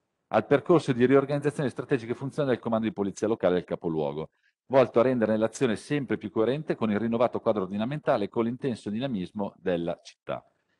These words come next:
In tale contesto, secondo quanto riferito dal Comune di Milano, la soluzione adottata è apparsa la più idonea per assicurare la rapida copertura del posto e l'innesto di nuove professionalità. Il Comune di Milano ha altresì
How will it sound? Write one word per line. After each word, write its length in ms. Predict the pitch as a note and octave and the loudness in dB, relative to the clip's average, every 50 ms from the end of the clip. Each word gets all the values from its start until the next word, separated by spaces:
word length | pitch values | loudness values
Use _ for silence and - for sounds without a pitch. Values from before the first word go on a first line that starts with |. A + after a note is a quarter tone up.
| _ _ _ _ | _ _ _ _
In 100 | - G#2+ | -8 0
tale 200 | - B2+ B2 B2 | 4 4 4 4
contesto, 440 | - D3 C#3+ C3+ F3 F3 D#3+ - A#2+ | 4 0 -2 2 2 2 2 2 -2
secondo 320 | G2+ - G2+ A#2 A2 A2 - | -4 -4 -2 -2 -2 -2 -2
quanto 180 | A#2 G#2+ G#2+ | -2 -2 -2
riferito 360 | A2 G2+ - A2+ A2 G#2 - | -4 -4 -4 -4 -4 -2 -2
dal 80 | G2+ - | -4 -4
Comune 180 | - A2 G#2+ G#2+ | -2 -4 -2 -2
di 80 | A2 C3 | -2 -4
Milano, 300 | C#3+ D#3 D3+ C#3 A#2+ G#2 | -4 -4 -4 -2 -2 -4
la 100 | G#2+ G2+ | -4 -4
soluzione 400 | - A2+ A2 G#2 - B2+ A#2+ G#2+ | -6 -8 -10 -10 -6 -6 -4 -4
adottata 380 | C3+ C3 - D3 B2+ - G#2+ | -4 -4 -4 -4 -4 -2 -2
è 20 | G2+ | -2
apparsa 540 | G2+ - - - B2 A#2+ A#2 - - G#2+ | -2 -2 0 0 2 2 2 0 -2 -2
la 100 | G2 G2 | -2 -2
più 140 | - - C3+ | -2 -2 -4
idonea 400 | C3+ A#2+ F#2 E2+ F2 F#2 G2+ G2+ | -2 0 0 0 0 -2 -6 -8
per 140 | - - A#2+ | -8 -8 -10
assicurare 420 | A#2+ - - _ - C#3+ G#2+ F#2 | -10 -12 -12 _ -4 -2 0 0
la 100 | F#2+ G#2 | 0 0
rapida 300 | A2+ A#2+ G#2+ - F#2+ F#2+ | 0 0 -2 -2 -4 -6
copertura 460 | - - G2 - B2 - - B2 G#2+ F#2+ | -6 -6 -8 -10 -10 -10 -8 -8 -8 -6
del 180 | G#2+ A#2 A#2 | -6 -8 -8
posto 560 | - G2 F2 D#2+ - - - G#2+ G#2+ G#2+ _ _ _ _ _ _ _ _ _ | -4 -4 -4 -4 -4 -8 -6 -6 -6 -6 _ _ _ _ _ _ _ _ _
e 140 | - A2+ | -6 -4
l'innesto 460 | B2 C3+ C3+ B2+ G#2+ F2+ E2 - - G#2 | -4 -2 -2 -2 -2 -2 -4 -6 -8 -8
di 80 | G#2 | -6
nuove 260 | A2 G#2 F2+ F2 F2 | -4 -2 -2 -2 -2
professionalità. 880 | E2+ - F#2 F2+ - F#2 - - F2+ E2+ D#2+ D#2+ D2 - C2 B1+ B1+ _ _ _ _ _ _ _ _ _ _ _ _ _ _ | -4 -6 -8 -10 -10 -10 -12 -12 -10 -10 -10 -10 -10 -10 -10 -12 -12 _ _ _ _ _ _ _ _ _ _ _ _ _ _
Il 100 | - G#2 | -12 -6
Comune 220 | - C#3+ C#3+ B2+ | -2 0 0 0
di 60 | B2 | 0
Milano 260 | C3+ D3+ D#3+ F3 E3+ D#3 | -2 0 2 2 2 0
ha 40 | |
altresì 460 | B2+ G#2 - A#2+ A2+ G2+ A#2 B2 A2 | -2 -4 -6 -10 -10 -8 -6 -6 -6